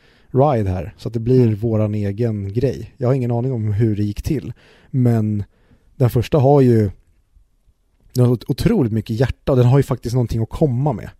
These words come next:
Speaker 2: Mm. Håller med. Ska vi gå igenom dem en och en, eller?
Speaker 1: Ja, varf-, alltså,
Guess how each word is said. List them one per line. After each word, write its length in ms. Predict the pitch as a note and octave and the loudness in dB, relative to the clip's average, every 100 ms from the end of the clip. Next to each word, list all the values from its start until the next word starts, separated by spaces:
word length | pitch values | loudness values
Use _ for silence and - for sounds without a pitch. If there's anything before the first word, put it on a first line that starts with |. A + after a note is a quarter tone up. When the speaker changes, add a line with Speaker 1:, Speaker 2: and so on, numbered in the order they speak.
| _ _ _ | _ _ _
Speaker 2:
Mm. 240 | C#3+ A#2+ B2 _ _ _ _ _ _ _ _ - _ _ _ _ _ _ _ _ | -4 -4 -6 _ _ _ _ _ _ _ _ -20 _ _ _ _ _ _ _ _
Håller 160 | C3+ C3 | -2 -2
med. 160 | C#3+ G#2 - | -4 -8 -14
Ska 160 | - | -4
vi 120 | E3+ E3 | -2 0
gå 120 | F3+ | 0
igenom 220 | A3 F#3+ | 0 -2
dem 100 | C#3 | -4
en 180 | C3 A#2 | -4 -2
och 100 | B2 | -2
en, 200 | C#3+ - | -2 -6
eller? 240 | - - - _ _ _ _ _ _ | -10 -12 -14 _ _ _ _ _ _
Speaker 1:
Ja, 180 | C3+ C3+ F#3 A#3+ | -4 -2 -2 -4
varf-, 340 | E3 - D3+ | -8 -8 -4
alltså, 380 | D3+ D#3+ D#3 | -2 0 0